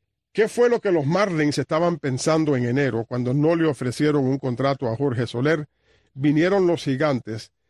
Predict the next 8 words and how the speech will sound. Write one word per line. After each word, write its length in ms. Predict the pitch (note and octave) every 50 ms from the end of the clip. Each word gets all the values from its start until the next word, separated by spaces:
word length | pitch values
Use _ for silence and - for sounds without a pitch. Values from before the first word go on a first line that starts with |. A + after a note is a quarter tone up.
| _ _ _
le 160 | D3 D3 D#3+
ofrecieron 680 | D#3+ C#3 - D#3+ D3 C#3+ B2+ - E3+ F3+ F#3 G3+ G3 F#3 D3
catorce 540 | - D#3+ C#3+ C3 - E3+ F3+ F#3 E3+ G3
o 80 | E3+ C#3
quince 380 | - - D3+ F3 F3+ - F#3 D#3+
millones 500 | D3 B2+ B2 C#3+ D3+ D#3+ D#3+ E3 D3 -
por 280 | - D3 C#3 A#2+ A#2
temporada 720 | - B2+ A#2+ A#2 G#2+ - A2+ A2+ C3 D3 D#3+ D#3+ F3 E3+